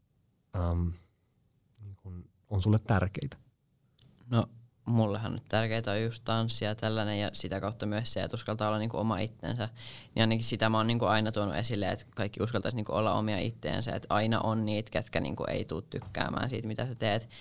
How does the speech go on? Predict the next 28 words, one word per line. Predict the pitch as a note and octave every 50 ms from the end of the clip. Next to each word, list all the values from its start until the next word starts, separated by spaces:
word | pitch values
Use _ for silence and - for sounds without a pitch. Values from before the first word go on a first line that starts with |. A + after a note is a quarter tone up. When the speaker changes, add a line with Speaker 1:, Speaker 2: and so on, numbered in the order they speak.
| - - - -
Speaker 2:
mut | - - -
siitä | - A2 G#2+ F#2+
ei | F#2+ G#2+
pidä | A#2 A2+ A#2
vaan | A2+ A2 A2
välittää, | A2 A2+ G#2+ G#2 A2+ - - - - - -
että | - - - - - - _ - - - - - - B2+
sä | B2 G2+ -
elät | G#2+ A2 A2+ -
täällä | - G#2 G#2
niinku | G2+ G#2+ -
ittees | - A#2 A#2 - - - B2+ C3+
varten, | - - - - A2
etkä | A#2 - -
niinku | A#2 A2+ A#2+ A2+ -
kenenkään | - - A#2 B2+ - - - -
muun, | A#2+ A2+ A2 - -
että | A#2 - - - - - - - -
ois | - A2 B2
vaan | A#2+ A#2 A2 A2+
oma | A#2+ A#2 G#2+
itsensä | G#2 A#2+ A#2 - - A#2+ C3+ C#3
niinku | B2 - B2 C3 C3+ -
kaikki. | - C3 C3 C3+ C3+ - - C3 - - -
Speaker 1:
Mm. | B2+ B2 A#2 A2+ - - - - _ - - - - - - - - - _ _ _ _
Miten | A#2 C3 C#3+ - D3 B2+ A#2+ A2+ A2+ - - - - _ _ _ _ _ _ _ _ _ _ _ _ _ _ -
vois | A2+ A2 G#2+ -
olla | A2+ A2 G2+